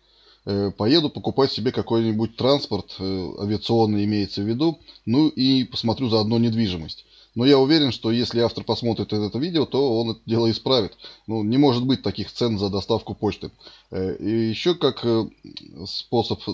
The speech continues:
подтвердить это, я покажу вам, как здесь устроен,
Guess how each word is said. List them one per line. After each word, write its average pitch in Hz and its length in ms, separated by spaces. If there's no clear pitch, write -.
подтвердить 131 520
это, 113 160
я 117 160
покажу 120 400
вам, 123 180
как 123 180
здесь 107 200
устроен, 120 420